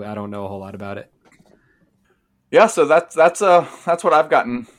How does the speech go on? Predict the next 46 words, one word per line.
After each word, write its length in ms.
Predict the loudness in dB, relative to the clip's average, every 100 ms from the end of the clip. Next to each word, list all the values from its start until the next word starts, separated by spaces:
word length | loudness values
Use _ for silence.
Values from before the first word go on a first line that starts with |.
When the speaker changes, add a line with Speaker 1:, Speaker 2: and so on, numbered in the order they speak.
| -4
Speaker 2:
done. 240 | -2 0
Well, 140 | 2 4
oh, 160 | 4
uh, 40 | 6
I 120 | 4
got 160 | 4 2
my 100 | 0
Chevy 340 | -2 -2 -2
van 260 | -2 -2 -2
running 320 | -4 -4 -8
again. 320 | -8 -6 -4
I 60 | -6
don't 140 | -8
remember 420 | -10 -6 -6 -8 -12
if 220 | -14 -4
that 260 | -4 -4 -8
was 260 | -14 -14 -12
the 100 | -10
case 300 | -6 -6 -6
the 80 | -4
last 220 | -4 -4
time 140 | -8 -10
we 60 |
recorded, 540 | -10 -8 -8 -6 -10 -14
but 180 | -14 -14 _ _ _ _ _ _ _ _ _ _ _ _ -4
yeah, 220 | -2 -2
dude, 160 | 0 2
I 100 | 2
don't 140 | 2
know. 80 | -2
It's, 120 | -2
it's 220 | -6 -4
basically 340 | -2 -2 -2 0
been 220 | 0 0
just 160 | -4 -4
a 80 | -4
week 220 | -2 -2
and 80 | -2
a 40 |
half 240 | 0 -2 -4
of 80 |
nonstop 480 | -4 -4 -2 -2 -2
me 120 | -4
fixing 380 | -8 -6 -8 -12
shit. 320 | -14 -12 -12
So 320 | -10 -10 -10